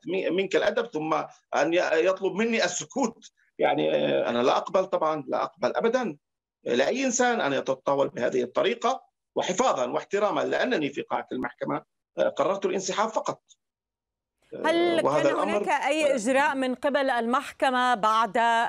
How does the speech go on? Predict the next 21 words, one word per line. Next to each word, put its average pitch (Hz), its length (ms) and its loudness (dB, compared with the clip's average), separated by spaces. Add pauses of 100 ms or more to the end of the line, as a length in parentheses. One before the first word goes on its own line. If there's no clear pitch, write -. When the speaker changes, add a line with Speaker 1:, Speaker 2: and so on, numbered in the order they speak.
(340)
Speaker 2:
انسحابكم؟ 233 840 -2
Speaker 1:
لا، 233 280 4
للأسف، 226 560 2
للأسف، 202 420 2 (160)
لا، 220 100 -2 (460)
للأسف 214 340 2
لم 220 140 0
نلقى. 185 680 0
الإجراء 240 460 2
البسيط 220 640 -4
أن 196 100 0
يسجل 185 540 0
ذلك 208 300 0
في 247 100 -2
المحضر، 175 480 -2 (680)
أن 139 80 2
يسجل 165 420 2
ذلك 170 320 0
في 143 60 -4
المحضر 147 400 -2
الرسمي. 143 420 -4